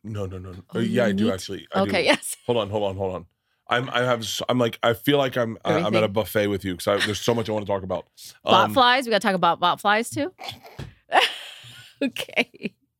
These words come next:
Speaker 1: Do you know what bot flies are?
Speaker 2: Yeah. Are you, are you, are you sure
Speaker 1: A,
Speaker 2: you
Speaker 1: a
Speaker 2: wanna Google
Speaker 1: mosquito,
Speaker 2: that? I
Speaker 1: so a
Speaker 2: don't know if you
Speaker 1: mosquito
Speaker 2: want
Speaker 1: bites
Speaker 2: to.
Speaker 1: you and it lays an
Speaker 2: Yeah.
Speaker 1: egg.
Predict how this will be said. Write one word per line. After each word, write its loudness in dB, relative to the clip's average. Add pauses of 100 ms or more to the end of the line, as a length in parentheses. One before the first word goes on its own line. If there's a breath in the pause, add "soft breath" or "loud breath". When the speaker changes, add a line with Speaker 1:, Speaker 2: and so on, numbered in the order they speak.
Speaker 1:
Do -12
you -6
know -4
what -6
bot -2
flies -4
are? -10
Speaker 2:
Yeah. -12 (800 soft breath)
Are -8
you, -2
are 0
you, -2
are 4
you 0
sure 2
Speaker 1:
A, 6
Speaker 2:
you 2
Speaker 1:
a 2
Speaker 2:
wanna 2
Google 2
Speaker 1:
mosquito, 2
Speaker 2:
that? 6
I 4
Speaker 1:
so 4
a 6
Speaker 2:
don't 0
know 4
if -2
you 4
Speaker 1:
mosquito 6
Speaker 2:
want 2
Speaker 1:
bites 0
Speaker 2:
to. -2
Speaker 1:
you -2
and -4
it -6
lays -2
an -6
Speaker 2:
Yeah. -12
Speaker 1:
egg. -6